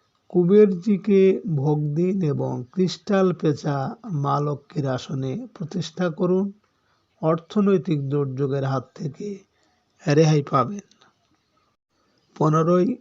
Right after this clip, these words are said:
মার্চ, শনিবার, বৃষ রাশির আজকের রাশিফল। বৃষ রাশির জাতক জাতিকাদের বিদ্যা শিক্ষায় সাফল্য লাভের, সৃজনশীল কাজের ক্ষেত্রে সফল হতে পারবেন।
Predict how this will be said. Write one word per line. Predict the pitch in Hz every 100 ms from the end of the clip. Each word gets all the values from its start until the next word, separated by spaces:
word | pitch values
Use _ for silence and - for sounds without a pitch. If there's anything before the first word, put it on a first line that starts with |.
| - 165
মার্চ, | 143 131 120 -
শনিবার, | - - - 147 143 143 147 151 _ _ _ _ 156
বৃষ | 156 175 208
রাশির | 202 196 190 151
আজকের | 127 - - 131 135 - - 156
রাশিফল। | 135 123 156 120 139 214 - _ - - _ _ - _ _
বৃষ | 175 180
রাশির | 214 214 226 175
জাতক | 165 156 185 175
জাতিকাদের | 175 180 190 156 175 170 180 165 -
বিদ্যা | 180 151 170 165 170 160
শিক্ষায় | - 190 - - 180 170 160
সাফল্য | - 156 139 - 151 139 139
লাভের, | 139 139 151 160 160 _ _ _ _ _ _ _
সৃজনশীল | - 202 214 240 220 254 233
কাজের | 185 160 160 165
ক্ষেত্রে | - - 147 151 139 214
সফল | - 156 - 147 143
হতে | 123 139
পারবেন। | 127 123 123 127